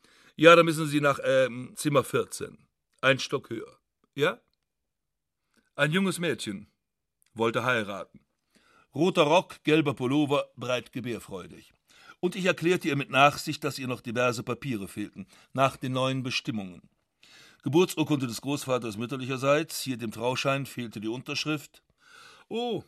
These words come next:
ein Kind hatte sie bereits. Daher auch das Chassis, Grand Canyon. Soll man ihr sagen,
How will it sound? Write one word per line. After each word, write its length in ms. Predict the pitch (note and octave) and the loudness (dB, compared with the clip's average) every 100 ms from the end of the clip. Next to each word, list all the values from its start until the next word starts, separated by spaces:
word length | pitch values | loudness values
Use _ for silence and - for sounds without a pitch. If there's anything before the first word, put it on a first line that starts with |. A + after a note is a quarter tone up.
| _ _ _ _ _ - - | _ _ _ _ _ -16 0
ein 320 | D#3 F3 D#3+ | 0 0 -8
Kind 300 | - D#3+ D#3 | -8 -6 -4
hatte 260 | D3 D3 B2+ | -6 -6 -6
sie 120 | G#2+ | -8
bereits. 640 | F#2+ G2+ G2+ F#2+ - - - _ _ _ _ _ - | -8 -6 -6 -8 -12 -14 -16 _ _ _ _ _ 0
Daher 500 | D#3+ D3+ D3 D#3 D#3 | 6 8 8 8 8
auch 140 | D3 | 6
das 200 | - C3 | 2 -6
Chassis, 560 | - - D3+ - F2 - _ - - - | -6 -4 -4 -6 -16 -20 _ -20 -20 -8
Grand 360 | A#2 C3+ C3+ | 0 0 0
Canyon. 420 | - D#3 A2+ F#2+ - _ _ _ _ _ _ _ _ _ _ _ _ | -2 -2 -2 -6 -12 _ _ _ _ _ _ _ _ _ _ _ _
Soll 260 | - C3+ E3+ | -2 2 2
man 160 | E3 | 0
ihr 140 | D#3 C#3+ | -2 -2
sagen, 500 | B2 C3+ C3+ B2 | 0 0 -2 -8